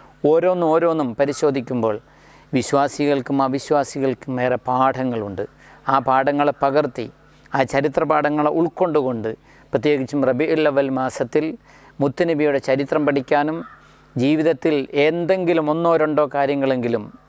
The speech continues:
ജീവിതത്തിൽ പകർത്താനും, പ്രത്യേകിച്ച് ദാമ്പത്യ ബന്ധത്തിലെ ഉലച്ചിലുകൾ ഉണ്ടാകുമ്പോൾ ഈ ചരിത്ര യാഥാർത്ഥ്യങ്ങളെയും ചരിത്ര പുസ്തകങ്ങളെയും മുന്നിൽ വെച്ചുകൊണ്ട് നമ്മുടെ ജീവിതത്തെയും ചിട്ടപ്പെടുത്താൻ ഇതൊരവസരമായി കാണാൻ വിശ്വാസികൾക്ക്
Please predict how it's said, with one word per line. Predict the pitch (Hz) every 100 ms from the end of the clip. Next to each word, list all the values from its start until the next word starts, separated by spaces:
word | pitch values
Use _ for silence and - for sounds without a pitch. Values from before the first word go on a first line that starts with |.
| _ -
ജീവിതത്തിൽ | 135 135 120 131 120 -
പകർത്താനും, | 147 165 - 135 123
പ്രത്യേകിച്ച് | 120 139 131 -
ദാമ്പത്യ | 143 131 135 127 139
ബന്ധത്തിലെ | 127 123 123 143 139
ഉലച്ചിലുകൾ | 139 147 160 - 170 147 131
ഉണ്ടാകുമ്പോൾ | 120 120 113 110 110 - - - - 135
ഈ | 135
ചരിത്ര | 127 135 135 127 135 131 -
യാഥാർത്ഥ്യങ്ങളെയും | 135 131 131 131 - 127 123 120 113
ചരിത്ര | 123 120 113 139 131 - - - - - -
പുസ്തകങ്ങളെയും | 139 - 170 151 135 127 117 107 - - -
മുന്നിൽ | 127 139 147
വെച്ചുകൊണ്ട് | 135 127 143 127 127 139 151 _ - _ 135
നമ്മുടെ | 139 175 165
ജീവിതത്തെയും | 151 147 131 - 127 120
ചിട്ടപ്പെടുത്താൻ | 156 - 151 143 120 - 120
ഇതൊരവസരമായി | 113 120 123 147 - 160 135 123 120 131
കാണാൻ | 120 110 107 - - - -
വിശ്വാസികൾക്ക് | 113 139 131 - 131 123 113 - 156